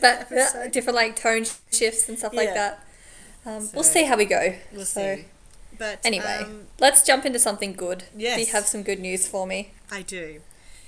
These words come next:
Speaker 2: It's super adorable. Um,
Speaker 1: Nice.
Speaker 2: it's a baby animal story, which
Speaker 1: Yes.
Speaker 2: we all love.
Speaker 1: They are the
Speaker 2: Um,
Speaker 1: cutest ones.
Speaker 2: Yes. So, oh my gosh, I'm gonna have to cough.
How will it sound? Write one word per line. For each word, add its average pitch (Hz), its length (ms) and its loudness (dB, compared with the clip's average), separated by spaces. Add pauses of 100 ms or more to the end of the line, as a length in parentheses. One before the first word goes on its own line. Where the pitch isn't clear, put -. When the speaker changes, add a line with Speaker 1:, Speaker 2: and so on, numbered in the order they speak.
(380)
Speaker 2:
It's - 160 -8
super 170 300 -10
adorable. 151 580 -14 (520)
Um, 151 200 -16
Speaker 1:
Nice. - 360 2
Speaker 2:
it's 147 240 -6
a 147 360 -16 (200)
baby 165 280 -12
animal 139 340 -16 (220)
story, 127 340 -16
which - 280 -8
Speaker 1:
Yes. - 480 0
Speaker 2:
we 156 100 -14
all 156 100 -16
love. 127 300 -20 (880)
Speaker 1:
They 175 340 2
are 226 80 6
the 233 80 -2
Speaker 2:
Um, 233 60 -12
Speaker 1:
cutest 226 280 0
ones. 196 400 -4 (120)
Speaker 2:
Yes. - 440 -12
So, 190 560 -8 (280)
oh 147 100 -20
my 156 80 -20
gosh, 143 180 -20
I'm - 40 -20
gonna 156 100 -20
have 156 80 -20
to 160 60 -20
cough. - 1080 -18